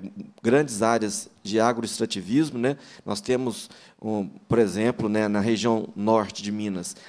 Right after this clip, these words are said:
áreas que, que pegam principalmente a questão do piqui, e isso é, é, é fonte de renda de várias famílias no norte de Minas, né?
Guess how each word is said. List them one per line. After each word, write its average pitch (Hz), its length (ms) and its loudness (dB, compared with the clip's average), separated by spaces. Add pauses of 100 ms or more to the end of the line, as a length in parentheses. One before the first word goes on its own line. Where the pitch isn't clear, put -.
(100)
áreas 120 460 2
que, 113 300 -4
que 107 160 -10
pegam 117 440 2 (440)
principalmente 120 680 0
a 107 40 -10
questão 113 340 -2
do 104 100 -2
piqui, 165 540 -4 (260)
e 117 240 2
isso 127 380 0
é, 135 380 4 (560)
é, 104 420 0 (420)
é 98 600 -2 (1160)
fonte 165 420 2
de 127 120 -2
renda 131 380 2
de 107 120 -2
várias 139 340 4
famílias 139 500 0
no 123 80 -4
norte 110 280 2
de 98 60 -6
Minas, 131 440 -4
né? 143 160 -4